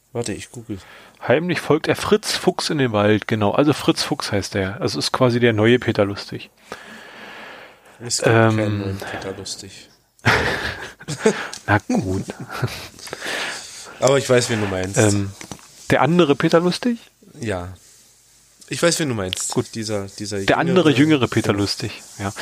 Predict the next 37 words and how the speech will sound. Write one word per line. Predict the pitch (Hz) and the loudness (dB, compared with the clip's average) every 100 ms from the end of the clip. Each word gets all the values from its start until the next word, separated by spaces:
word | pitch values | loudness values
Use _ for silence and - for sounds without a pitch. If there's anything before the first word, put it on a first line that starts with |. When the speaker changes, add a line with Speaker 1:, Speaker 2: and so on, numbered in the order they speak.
| - - - | -6 -8 -2
Speaker 2:
Nee, | 117 - | -2 0
auf | - | 2
jeden | 185 | 4
Fall | 180 | 4
haben | 156 147 | 2 0
die, | 160 180 | -2 -2
äh, | - 139 | 0 0
die | 135 127 | 0 -2
Folge | - 156 175 | 0 0 -2
zweihundertsiebenundsechzig | - 139 156 170 135 156 156 135 110 143 - 185 - | -2 2 2 2 0 -2 0 2 4 2 0 -2 -2
hat | 151 | -4
sich | - - | -6 -6
mit | 139 | -4
Geocaching | - 170 - 175 175 | 2 0 2 0 2
beschäftigt. | 160 - 160 - 160 - | 2 2 2 -2 -8 -8
Ich | - | -6
glaube, | - 92 110 120 | -4 -2 0 2
der, | 104 101 104 - | 4 4 0 -2
also | 110 107 | 0 2
der | 107 | 2
Fritz | - 123 - | 2 0 0
Fuchs | - - - | -2 -2 0
geht, | 135 | 0
glaub | - 123 | 0 0
ich, | 120 | 0
irgendwie | 120 104 113 | -4 -6 -2
Geocachen | 104 139 - 135 - 131 | 4 4 4 4 2 0
und | 120 107 | -6 -2
der | 110 104 | 0 0
komische | - 120 117 110 | 0 -2 0 0
Nachbar, | 104 - - 131 | 0 0 2 2
der | 113 | 4
rennt | 101 120 | 4 2
ihm | 120 | 2
da | 104 | 2
irgendwie | 110 | 2
hinterher. | 120 107 101 95 110 | -2 2 2 2 0